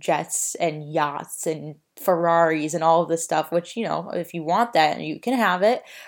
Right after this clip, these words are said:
but it takes a lot of hard work and a course and a podcast and a YouTube video. That's not go-, going to solve your problems. How you are going to get to the next level and stop questioning yourself is going to take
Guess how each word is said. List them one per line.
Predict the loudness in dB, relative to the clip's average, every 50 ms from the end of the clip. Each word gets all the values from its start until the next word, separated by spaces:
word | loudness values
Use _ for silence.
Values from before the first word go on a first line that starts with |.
| -20 _ -2
but | 2 4 4 4
it | 4 2 0
takes | -2 -2 -2 0
a | 0
lot | 2 4 4
of | 4
hard | 4 4 2 4 4
work | 2 2 2 2 0
and | -6 -8 -8
a | -10 -12
course | -14 -10 -4 0 0 0 0 0 -4 -6 -8 -8 -10 _ _ -4
and | -4 -4 -4
a | -8 -6
podcast | 0 2 4 4 4 2 -4 -4 -4 -4 -4 -6 -8 -10 -8
and | -8 -6 -4
a | -4 -2 -2 -4 -6 -8
YouTube | -8 -6 -6 -6 -4 -2 -4 -4 -2
video. | -2 -2 0 0 2 2 2
That's | 0 -2 -2
not | -2 -2 -2 -2
go-, | -4 -6 -6
going | -2 -2 -2 0
to | -2 -2
solve | 0 0 0 2 0
your | -2
problems. | -6 -4 0 2 2 2 2 0 -6 -8 -12 -16 -16 -18 -20 -20 -20 -20 _ _ _ _ _
How | -2 4 6 6 6
you | 6 4 2
are | 0
going | 0 0 -2 -2 -2
to | -4 -2
get | -2 -2 -2 -2
to | -4
the | -6 -6
next | -4 -4 -6 -4 -2
level | 0 0 0 -2
and | -4 -6
stop | -4 -6 -8 -6
questioning | -4 -4 -4 -4 -4 -6 -8 -8 -10
yourself | -10 -10 -8 -6 -6 -6 -6 -8 -10
is | -10 -6
going | -4 -4 -4 -4 -4 -6 -10
to | -16 -18 _ -20
take | -12 -6 -2 0 0 0 -2 -4 -12 -20